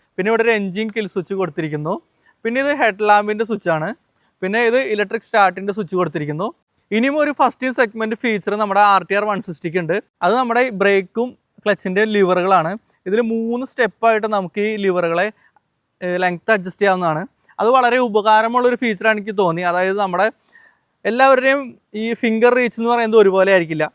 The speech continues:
അതിനനുസരിച്ച് നമുക്ക് ഫിംഗർ റീച്ചിനനുസരിച്ച് ഈ ലിവറുകളെ അതിനനുസരിച്ച് അഡ്ജസ്റ്റ് ചെയ്യാന്നുള്ളത് വളരെ കൺവീനിയന്റ് ആയിട്ടുള്ളൊരു ഫീച്ചർ തന്നെയാണ്.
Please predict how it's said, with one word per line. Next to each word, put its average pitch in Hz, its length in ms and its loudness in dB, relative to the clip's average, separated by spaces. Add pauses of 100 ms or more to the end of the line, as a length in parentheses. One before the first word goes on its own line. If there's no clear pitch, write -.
(120)
അതിനനുസരിച്ച് 220 600 0
നമുക്ക് 214 240 -2 (100)
ഫിംഗർ 196 300 -2
റീച്ചിനനുസരിച്ച് 202 680 -2 (360)
ഈ 220 100 6
ലിവറുകളെ 220 420 6
അതിനനുസരിച്ച് 214 500 -2
അഡ്ജസ്റ്റ് 180 320 -4
ചെയ്യാന്നുള്ളത് 202 400 0 (120)
വളരെ 175 240 0 (120)
കൺവീനിയന്റ് 170 560 -4
ആയിട്ടുള്ളൊരു 185 400 -2 (320)
ഫീച്ചർ 180 300 0
തന്നെയാണ്. 170 280 -4